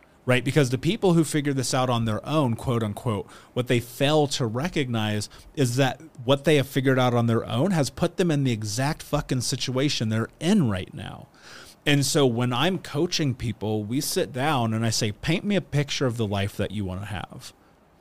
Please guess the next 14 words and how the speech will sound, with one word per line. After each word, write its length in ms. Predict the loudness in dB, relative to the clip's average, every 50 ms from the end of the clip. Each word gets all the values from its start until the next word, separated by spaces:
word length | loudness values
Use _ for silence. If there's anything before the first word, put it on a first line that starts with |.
| _ _ -4
And 100 | 0 2
they 80 | 4 4
go, 200 | 4 2 2 0
"This, 280 | 0 2 2 2 2 2
this, 220 | 0 0 0 0
this, 200 | 0 -2 -2 -2
this, 200 | -4 -6 -6 -6
this." 240 | -8 -8 -8 -8 -8
I'll 80 | -6
give 160 | -4 -4 -2 -4
you 60 | -6
a 160 | -8 -8 -6
perfect 420 | -4 -4 -4 -4 -6 -8 -8 -6
example. 460 | -6 -6 -4 -4 -4 -4 -6 -8 -12